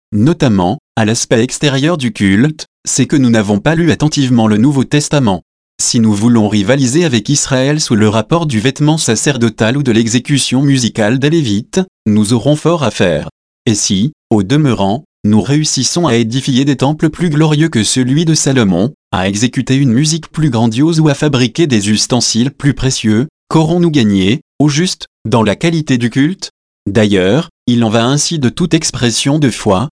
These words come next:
à commencer par la prédication de la parole de Dieu. La valeur et l'efficacité de la prédication ne sont pas déterminées, aux yeux de Dieu,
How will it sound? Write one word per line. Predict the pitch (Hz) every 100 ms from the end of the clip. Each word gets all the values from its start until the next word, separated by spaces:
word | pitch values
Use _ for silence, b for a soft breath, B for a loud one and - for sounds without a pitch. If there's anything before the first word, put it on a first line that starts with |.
| -
à | 92
commencer | - 156 151 123 170
par | 165 123
la | 110
prédication | 101 123 135 131 127 - 156 151
de | 107
la | 104
parole | 135 139 151 151
de |
Dieu. | 139 101 95 82 _ _ _
La | 117 113
valeur | 104 110 139 165
et |
l'efficacité | 113 113 156 147 135 135 120 131
de | 120
la | 107
prédication | 98 113 131 131 131 120 - 170
ne | 170
sont | 151 135
pas | 107
déterminées, | 98 151 143 127 107 95 90 139 _ -
aux |
yeux | 104 98 110
de | 107
Dieu, | 98 104 98